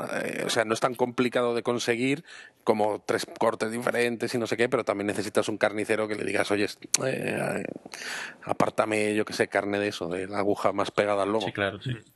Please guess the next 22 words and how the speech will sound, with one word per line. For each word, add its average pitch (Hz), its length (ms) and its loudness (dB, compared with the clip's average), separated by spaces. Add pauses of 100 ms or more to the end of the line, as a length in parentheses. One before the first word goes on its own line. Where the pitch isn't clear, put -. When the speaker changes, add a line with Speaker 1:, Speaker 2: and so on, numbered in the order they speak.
(500)
Speaker 1:
Es - 80 -8
complicado. 95 580 0 (340)
¿Y 107 80 0
tú, 143 280 0
cuál 123 160 2
es 120 80 2
la 113 100 0
tuya, 95 220 0
Speaker 2:
Pues 147 220 0
a 156 40 2
Speaker 1:
Edu? 147 80 0
Speaker 2:
mí, 190 300 -4
yo 185 160 2
tengo 208 220 0
una 190 200 0
cosa, 120 260 0
yo, 127 580 0
y 123 240 -2
es 117 200 0
un 131 120 0
poco 117 240 2
trampa. 123 440 0